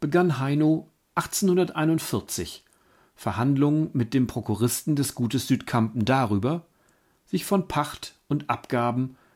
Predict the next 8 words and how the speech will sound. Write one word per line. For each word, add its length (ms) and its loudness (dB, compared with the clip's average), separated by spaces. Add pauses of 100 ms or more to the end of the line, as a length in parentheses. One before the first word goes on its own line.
(100)
mit 180 -4
einem 280 2
Ablösungsrezess 1500 2 (260)
freizukaufen. 960 -10 (2000)
Drei 220 4
Jahre 460 4
dauerte 440 0
es, 340 -6